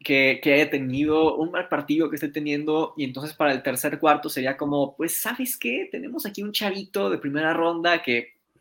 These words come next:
ciertamente tiene un techo mucho más alto que tú, ¿por qué no? Vamos a darle la oportunidad de que entre.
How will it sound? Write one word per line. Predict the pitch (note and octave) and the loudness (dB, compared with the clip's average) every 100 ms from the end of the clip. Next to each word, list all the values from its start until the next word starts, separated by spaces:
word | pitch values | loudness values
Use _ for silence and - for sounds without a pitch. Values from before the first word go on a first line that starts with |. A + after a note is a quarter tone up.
| _ | _
ciertamente | - E3+ F3 E3 D3+ D3 C#3+ | -2 0 2 0 -2 -2 -2
tiene | D3 D3 | 0 -2
un | |
techo | C#3+ C#3+ D3+ | 0 -2 -2
mucho | D#3 E3 | -6 -6
más | D#3+ E3+ | -6 -4
alto | F3 F#3 | -6 -6
que | - | -6
tú, | G#3+ B3 - - - - | -4 -4 -8 -20 -20 -2
¿por | A3+ - | -2 0
qué | D#4 | 0
no? | D#4 A#3 | 2 4
Vamos | F#3+ A3+ | 4 2
a | G#3+ | 0
darle | A3 | 0
la | G#3+ | 0
oportunidad | F#3+ - F3 F#3 G3+ | -2 -6 -4 0 2
de | G3 | 2
que | F3+ | 2
entre. | F#3 E3+ B2 - | 2 0 -2 -4